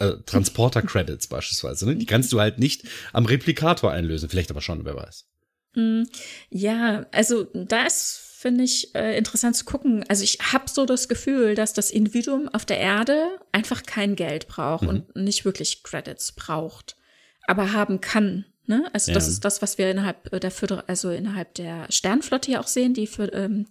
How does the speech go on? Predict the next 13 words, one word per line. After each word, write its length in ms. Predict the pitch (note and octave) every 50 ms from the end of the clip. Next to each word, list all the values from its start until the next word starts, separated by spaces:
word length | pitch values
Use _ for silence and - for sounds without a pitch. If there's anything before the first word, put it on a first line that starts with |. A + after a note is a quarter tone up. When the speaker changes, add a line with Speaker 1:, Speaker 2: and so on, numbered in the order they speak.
| _ -
Speaker 2:
die 120 | - - -
<laughs> 0 |
SternflottenOffizierInnen 1500 | - - C4+ A3+ A#3+ B3+ - - - C4 B3+ - C4 C4 - B3 - - A#3+ - - - C#4 - - B3+ B3+ C4 C#4 - - - - - - - - - -
hantieren 480 | - G#3 G3 A#3 A3 - - B3 A3+ G#3
ja 160 | G#3 G3 - -
auch 200 | A3 - - -
manchmal 420 | A#3 - G#3 - - G3+ F#3+ G3
mit 200 | G#3+ A#3+ A#3+ A#3+
Münzen 640 | G3 G3 G#3 G#3 A3 A3 G#3+ - - A3 G#3 G3 G3
oder 160 | F#3+ G3 G#3 G#3
mit 160 | A3+ A3+ -
Latinum 720 | A#3+ A3+ - - - G#3 G3 G#3 A#3 B3 A3 A#3 A#3 B3
oder 400 | G#3 G3 G#3 G3 G3+ G#3 G#3